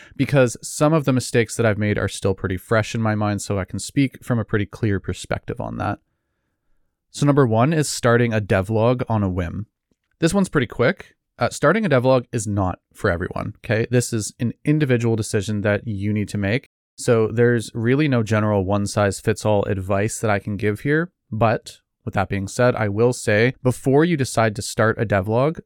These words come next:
put some real thought and research into what it takes to have a successful devlog series.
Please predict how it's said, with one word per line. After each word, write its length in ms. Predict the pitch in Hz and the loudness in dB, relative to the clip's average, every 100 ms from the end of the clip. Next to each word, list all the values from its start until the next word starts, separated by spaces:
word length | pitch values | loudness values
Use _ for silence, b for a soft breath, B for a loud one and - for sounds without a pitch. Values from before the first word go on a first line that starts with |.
| _ - | _ -8
put 220 | - 131 | -2 -2
some 340 | - - 165 - 127 | -2 -4 -4 -4 -8
real 680 | 113 107 107 131 123 110 - | -8 -4 -2 2 2 2 0
thought 480 | - - 104 95 - | -6 0 2 2 -2
and 240 | 101 95 | -6 -2
research 520 | 98 98 - 95 - - | -4 -4 -4 -4 -6 -6
into 400 | 95 - 104 95 | -6 -6 -4 -4
what 300 | 90 104 104 | 0 2 2
it 160 | - | -2
takes 440 | - 101 95 - - | -6 -4 -4 -8 -10
to 140 | 95 | -8
have 240 | - 127 | 0 0
a 80 | 135 | 0
successful 540 | - - - 110 - 104 | -4 -6 -2 -2 -2 -2
devlog 600 | 101 92 98 90 92 156 | 0 0 -2 -2 -4 -8
series. 540 | - 107 92 - - | -4 -2 -2 -6 -12